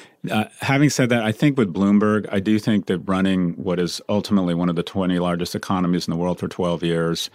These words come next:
um, I think that he does have some, I, I think he is a legitimate candidate. Uh,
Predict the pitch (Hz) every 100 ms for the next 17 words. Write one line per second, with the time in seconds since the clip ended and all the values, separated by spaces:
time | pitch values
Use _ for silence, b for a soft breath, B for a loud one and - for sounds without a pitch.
0 | B B B B B - 90 87 82 82
1 | 98 - 113 98 95 110 95 98 92 107
2 | 90 - 95 85 78 104 - - 104 107
3 | 131 143 113 98 92 90 87 - 98 101
4 | 95 92 90 - - 101 90 87 85 80
5 | - 98 85 82